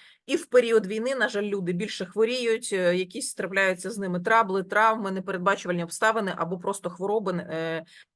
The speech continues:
е, просто гос-, загострилися. От, і тому, на жаль, діаграма в нас трошки змінилася в інший кут. Це,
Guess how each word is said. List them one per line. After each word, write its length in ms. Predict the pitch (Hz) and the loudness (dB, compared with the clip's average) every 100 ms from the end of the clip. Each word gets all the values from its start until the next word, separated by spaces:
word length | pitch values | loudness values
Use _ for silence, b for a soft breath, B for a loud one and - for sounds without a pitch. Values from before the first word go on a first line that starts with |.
| 180 | -2
е, 240 | 175 170 | 0 0
просто 460 | 170 - 226 - 180 | 0 2 2 0 -4
гос-, 360 | 202 208 - | 0 0 2
загострилися. 1120 | 180 214 208 196 - 208 220 185 190 - 156 - B B B | 2 2 2 -6 -4 -4 -2 -2 -4 -4 -4 -4 B B B
От, 220 | - 196 - | 2 2 2
і 80 | 202 | 0
тому, 360 | 180 214 240 | 0 4 4
на 120 | 240 208 | 4 2
жаль, 400 | 208 233 254 - | 4 4 4 2
діаграма 440 | 180 196 220 226 | -2 0 4 4
в 80 | 202 | 2
нас 180 | 190 - | -4 -6
трошки 320 | 208 - 185 | -10 -10 -6
змінилася 540 | 175 175 185 180 180 | -4 -2 -2 -4 -2
в 60 | 180 | -4
інший 240 | 185 175 | -4 -6
кут. 220 | 170 262 | -6 -6
Це, 280 | - 190 185 | -2 0 0